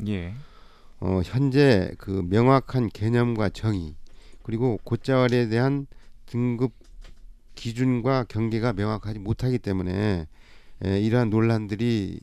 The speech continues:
Speaker 2: 에, 제기되고 있는 상황이고, 또 개발에 많이 노출이 되어 있습니다. 왜냐하면 이 토지 매입 같은 것이 용이하기 때문에.
Speaker 1: 예.
Speaker 2: 그리고 아까 그 말씀했듯이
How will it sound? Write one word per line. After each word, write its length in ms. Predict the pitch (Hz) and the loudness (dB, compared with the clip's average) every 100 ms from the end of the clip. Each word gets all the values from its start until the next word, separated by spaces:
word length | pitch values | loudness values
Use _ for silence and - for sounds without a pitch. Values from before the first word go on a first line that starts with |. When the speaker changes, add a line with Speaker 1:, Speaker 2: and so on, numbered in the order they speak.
| - | -12
Speaker 2:
에, 460 | 98 95 90 90 95 | -8 -6 -6 -6 -4
제기되고 520 | 113 110 104 107 101 | -2 0 -2 -2 -2
있는 260 | 98 101 90 | -2 -4 -6
상황이고, 800 | - 95 98 90 82 82 107 139 - - - - - - | -6 -6 -4 -4 -6 -6 -6 -8 -14 -18 -20 -20 -20 -8
또 760 | 123 117 113 107 104 98 92 - | 0 2 4 4 4 2 0 0
개발에 800 | 120 131 139 139 135 127 107 98 | 2 6 8 8 8 6 6 2
많이 220 | 113 120 | 0 2
노출이 420 | 113 131 - 139 | 2 0 0 -2
되어 580 | 117 120 110 101 98 92 - - - | 2 4 4 2 0 -2 -6 -12 -8
있습니다. 380 | 110 - 120 113 | -8 -4 0 2
왜냐하면 500 | 104 110 107 113 98 | 2 2 0 -2 -2
이 180 | 98 95 | -4 0
토지 280 | - 135 120 | 0 0 -4
매입 220 | 113 101 | -6 -6
같은 260 | 104 - 98 | -10 -10 -10
것이 260 | 98 - | -10 -6
용이하기 380 | 98 107 101 92 | -4 -2 -2 -4
때문에. 440 | - 82 82 98 101 | -6 -8 -8 -6 -6
Speaker 1:
예. 200 | 87 92 127 - - - - - - | -8 -10 -14 -20 -20 -20 -20 -20 -18
Speaker 2:
그리고 540 | - 123 127 120 107 107 | -6 -2 2 2 2 0
아까 340 | 110 - 113 101 | -4 -2 -2 -2
그 360 | 107 104 98 | -4 -2 -2
말씀했듯이 840 | 98 107 - 113 - 101 - 127 | -2 -4 -4 -6 -6 -12 -6 -4